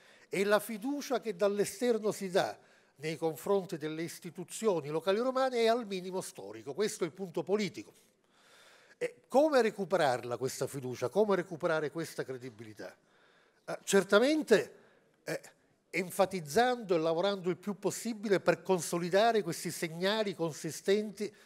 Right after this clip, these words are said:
di ripresa economica e occupazionale e gestendo nel migliore dei modi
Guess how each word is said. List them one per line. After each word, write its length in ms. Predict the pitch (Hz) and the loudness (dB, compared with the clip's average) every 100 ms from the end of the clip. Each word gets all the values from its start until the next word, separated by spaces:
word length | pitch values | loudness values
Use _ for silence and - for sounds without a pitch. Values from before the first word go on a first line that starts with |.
| _ | _
di 120 | 131 | -4
ripresa 560 | 170 170 185 165 - 131 | -4 0 0 0 -2 -6
economica 680 | 160 160 170 233 233 208 202 | -6 -4 0 0 -2 -4 -4
e 120 | 175 196 | -4 -6
occupazionale 1000 | 185 - 170 135 - 127 95 85 87 _ - - - - - | -6 -8 -10 -8 -8 -12 -14 -18 -20 _ -20 -20 -20 -20 -8
e 120 | 185 156 | -6 0
gestendo 640 | 202 - - 262 233 185 | 0 0 -2 -6 0 2
nel 180 | 175 190 | 2 0
migliore 480 | 196 180 254 247 185 | -2 0 6 8 8
dei 140 | 208 | 6
modi 420 | 233 160 117 107 | 6 4 0 -8